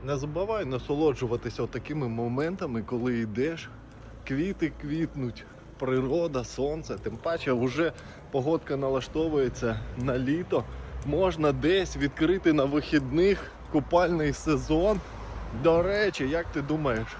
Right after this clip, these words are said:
уже можна відкривати? Я думаю, не можна, а потрібно це робити, тому що я готовий до цього. І підемо разом на цих вихідних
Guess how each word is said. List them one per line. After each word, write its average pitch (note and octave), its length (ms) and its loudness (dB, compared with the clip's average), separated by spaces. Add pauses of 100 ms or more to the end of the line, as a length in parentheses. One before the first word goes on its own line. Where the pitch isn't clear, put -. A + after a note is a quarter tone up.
(640)
уже C#3 240 0
можна F#3+ 420 0
відкривати? C#3 640 0
Я E3 220 -2
думаю, F#3+ 420 -2
не F3 140 0
можна, F3 600 -2
а A#2+ 120 -2
потрібно E3+ 680 -4
це C3+ 160 -4
робити, C3 680 -4
тому B2+ 340 -4
що B2+ 220 -4 (960)
я E3+ 400 -4 (340)
готовий B2+ 720 0
до A2+ 140 -2
цього. A#2 460 0
І A2+ 80 -4
підемо D3 580 0
разом B2 640 0
на A2 120 -2
цих - 280 -6
вихідних A#2+ 720 0